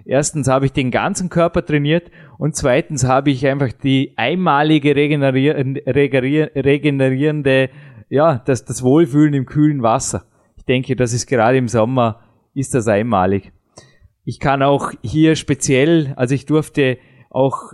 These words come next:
im letzten Winter im Stadtbad Dornbirn oft ältere Schwimmer beobachten, die mehrfach in der Woche bei uns auf den Hauf-, Hausberg noch laufen, auf den Karren und zwei, dreimal in der Woche oder auch teilweise auch öfter schwimmen gehen.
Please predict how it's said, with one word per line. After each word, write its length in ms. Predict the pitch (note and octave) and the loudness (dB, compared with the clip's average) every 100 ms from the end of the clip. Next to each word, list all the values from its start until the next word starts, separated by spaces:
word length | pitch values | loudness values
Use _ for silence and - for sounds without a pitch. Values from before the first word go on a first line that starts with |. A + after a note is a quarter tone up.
| - | -8
im 200 | C3+ A#2+ | -4 0
letzten 380 | A#2+ E3+ - D3+ | 0 0 -4 -2
Winter 280 | C#3 D3+ C3 | -2 -2 -4
im 80 | |
Stadtbad 560 | B2 B2 C3 - B2+ - | -2 -2 -2 0 -2 0
Dornbirn 420 | A2 C#3+ D#3 D#3 | -2 0 -2 -4
oft 540 | - C#3+ D3+ - - - _ _ _ | -4 -4 -4 -10 -20 -20 _ _ _
ältere 500 | B2 C#3+ G3 D#3+ C3 | -2 -2 -2 -2 -2
Schwimmer 380 | A2 B2 C3 A2+ | 0 -2 -2 -2
beobachten, 640 | G#2+ G2+ F#2+ E2 - - - _ _ _ _ _ _ _ _ _ _ | 0 0 0 -4 -6 -16 -18 _ _ _ _ _ _ _ _ _ _
die 440 | C#3 C#3+ C#3 C3 - | -2 2 2 0 -4
mehrfach 400 | A#2 D3+ F#3 F3+ | -2 0 0 -2
in 120 | D#3+ | 0
der 100 | D#3 | 0
Woche 280 | D3 D3 C#3+ | 2 0 0
bei 100 | A#2+ | 0
uns 220 | C3+ F3+ | 0 -2
auf 100 | E3 | -4
den 180 | C3+ A2 | -4 -2
Hauf-, 240 | A#2+ D#3 - | -2 -4 -4
Hausberg 540 | C#3 A#2 D#3 - F3 E3+ | 0 2 0 0 -2 0
noch 120 | E3 | 0
laufen, 380 | D3 D3+ - C#3 | 2 0 0 -4
auf 120 | B2 | -4
den 160 | A#2+ G#2 | -4 -4
Karren 480 | G#2+ A#2+ F#3+ G#3+ - - - - - | -2 0 0 -4 -10 -20 -20 -20 -4
und 320 | D3 C#3+ C#3+ | 0 0 0
zwei, 220 | - B2 | -2 0
dreimal 320 | E3 E3+ D3 D3+ | 0 0 2 2
in 100 | C#3+ | 0
der 100 | C3 | 0
Woche 400 | D3 - C#3+ C3 | -2 0 0 2
oder 140 | B2 | 4
auch 180 | C3 C3+ _ - | 2 0 _ 0
teilweise 400 | B2+ C#3+ C3 A#2+ | 2 2 2 0
auch 100 | C3 | 0
öfter 360 | D3+ E3 D#3 | 0 0 -2
schwimmen 340 | - D3 E3 A2+ | 0 -2 0 0
gehen. 300 | G2 G2+ | 0 -2